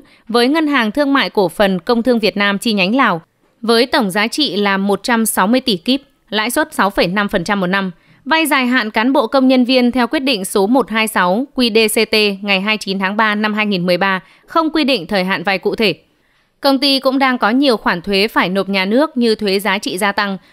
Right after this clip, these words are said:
thuế giá trị gia tăng hàng nhập khẩu, thuế thu nhập doanh nghiệp, thuế thu nhập cá nhân, thuế tài nguyên, thuế nhà đất và tiền thuê đất. Hiện công ty có hơn năm nghìn nhân viên đang làm việc. Bức tranh tài chính không được sáng sủa,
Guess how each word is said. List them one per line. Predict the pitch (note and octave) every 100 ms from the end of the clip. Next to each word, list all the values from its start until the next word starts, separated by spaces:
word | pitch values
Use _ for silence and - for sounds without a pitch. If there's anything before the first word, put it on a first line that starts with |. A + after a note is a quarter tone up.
| _
thuế | B3 A3+
giá | A#3 A3
trị | B3 D4
gia | G3 A#3+
tăng | A#3+ A3+
hàng | G#3+ F#3
nhập | F3+ D#3
khẩu, | A3 E3 - _ -
thuế | A#3+ B3+
thu | D#4+
nhập | D4 E3
doanh | A#3+ A#3+
nghiệp, | A#3 F3+ _ _
thuế | - A#3
thu | C4 D#4
nhập | C4+ -
cá | F#3
nhân, | A3+ A3+ G#3 - _
thuế | A#3 A#3
tài | D4 B3
nguyên, | A3+ C4 B3+ A#3 -
thuế | G#3 G#3+
nhà | C#4
đất | G3 D4 - -
và | F#3 E3+
tiền | - F#3+ E3
thuê | F#3+
đất. | A#3+ - _ _ _
Hiện | E4 B3+
công | D#4+ D4+
ty | D4+ C#4+
có | C4+ A3+
hơn | C4+ C4+ C#4
năm | D4 C4+
nghìn | G3+
nhân | G#3 G#3+
viên | G#3+ G#3 F#3
đang | G3 G3+
làm | F3+ E3
việc. | E3+ - _ _ _ _ _ -
Bức | D#4+
tranh | - C#4+
tài | C4 A3+
chính | G#3+ A3 B3+
không | D4+ C4
được | G#3
sáng | - G3
sủa, | A#3 B3+